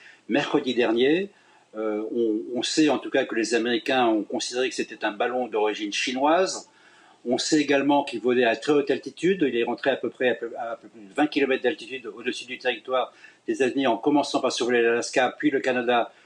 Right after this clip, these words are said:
puis les États-Unis. On connaît son itinéraire parce qu'il était suivi par les radars américains.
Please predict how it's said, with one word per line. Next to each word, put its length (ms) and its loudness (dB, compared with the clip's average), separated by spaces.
puis 120 0
les 160 2
États-Unis. 440 2
On 120 4
connaît 240 4
son 180 -2
itinéraire 540 0
parce 160 -6
qu'il 120 -4
était 140 -6
suivi 280 -4
par 120 -6
les 100 0
radars 280 -2
américains. 640 0